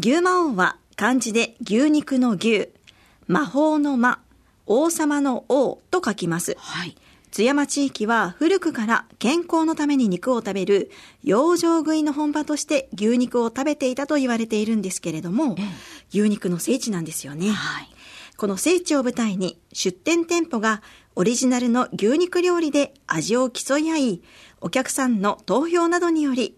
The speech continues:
Speaker 1: 優勝者を決定するグルメイベントなんです。
Speaker 2: へえ。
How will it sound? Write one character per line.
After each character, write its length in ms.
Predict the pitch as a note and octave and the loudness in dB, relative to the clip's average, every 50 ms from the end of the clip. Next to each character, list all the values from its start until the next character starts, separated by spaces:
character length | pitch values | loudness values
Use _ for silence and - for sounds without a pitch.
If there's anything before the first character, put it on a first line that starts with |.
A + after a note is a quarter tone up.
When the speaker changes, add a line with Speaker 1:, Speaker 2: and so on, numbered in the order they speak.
| _ - | _ -2
Speaker 1:
優 220 | - G3 A#3 D4+ E4+ | 0 2 4 4 2
勝 240 | D#4+ - F4+ F#4 F4 | 2 0 0 0 0
者 180 | - E4 D4+ | 0 0 -2
を 60 | D4+ | 0
決 200 | D#4 D#4 D4+ D4 | -2 -2 -4 -4
定 200 | - - C#4+ D4+ | -4 -4 -2 -2
す 160 | D4 - D4+ C4 | -2 -2 -2 -2
る 180 | E4+ D4+ - - | -2 -4 -4 -6
グ 120 | - G3+ G#3 | -4 -2 0
ル 120 | G3+ A3 | 0 2
メ 100 | A#3 A#3 | 2 2
イ 80 | A#3+ B3 | 2 2
ベ 140 | A3+ A#3 A3+ | 0 0 0
ン 40 | |
ト 100 | A3 G#3+ | 0 0
な 120 | G3+ G3+ G#3 | 0 0 0
ん 60 | G3 | 2
で 160 | F#3 F#3+ G#3+ | 2 0 0
す。 140 | - - - | -2 -4 -10
Speaker 2:
へ 40 | - | -12
え。 460 | - - - - - F#3 G3 G3 - | -12 -12 -12 -12 -12 -12 -14 -14 -16